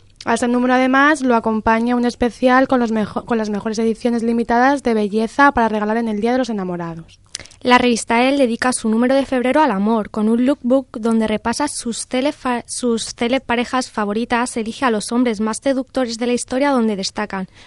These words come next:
Speaker 2: Jude Law, James Dean y Alain Delon. Y para terminar, da una serie de treinta trucos para estar sexy en todo momento.
Speaker 1: En cuanto a la revista Marie Claire, tenemos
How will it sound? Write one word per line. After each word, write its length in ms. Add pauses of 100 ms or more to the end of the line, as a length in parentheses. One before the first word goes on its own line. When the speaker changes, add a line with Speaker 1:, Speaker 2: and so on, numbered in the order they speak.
(180)
Speaker 2:
Jude 240
Law, 260 (160)
James 260
Dean 280
y 100
Alain 300
Delon. 360 (280)
Y 100
para 200
terminar, 540
da 100
una 140
serie 260
de 100
treinta 320
trucos 360
para 160
estar 260
sexy 380
en 140
todo 160
momento. 540 (540)
Speaker 1:
En 160
cuanto 300
a 40
la 120
revista 380
Marie 220
Claire, 400
tenemos 680